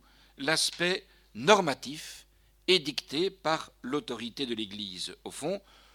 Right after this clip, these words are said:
pour ceux-là, la liturgie, c'est un,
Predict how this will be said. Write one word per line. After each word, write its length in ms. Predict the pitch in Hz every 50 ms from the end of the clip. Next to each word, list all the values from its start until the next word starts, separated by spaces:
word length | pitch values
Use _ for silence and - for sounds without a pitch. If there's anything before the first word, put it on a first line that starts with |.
| - _ _ -
pour 200 | - 123 104 -
ceux-là, 520 | - - 101 95 110 131 180 - - - - - _ -
la 100 | 104 110
liturgie, 680 | 117 110 - - 101 95 92 85 101 135 190 240 -
c'est 380 | - - - - 165 - - -
un, 180 | 117 110 101